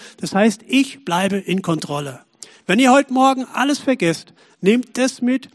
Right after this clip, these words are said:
fürchtet euch nicht. Gott kennt diese Dinge,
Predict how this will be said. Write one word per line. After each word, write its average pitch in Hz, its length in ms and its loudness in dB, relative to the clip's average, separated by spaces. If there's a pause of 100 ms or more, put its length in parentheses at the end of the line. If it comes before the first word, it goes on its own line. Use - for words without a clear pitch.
(240)
fürchtet 185 560 2
euch 190 220 0
nicht. 131 320 -10 (260)
Gott 170 300 0
kennt 202 360 0
diese 254 280 -2
Dinge, 247 360 -6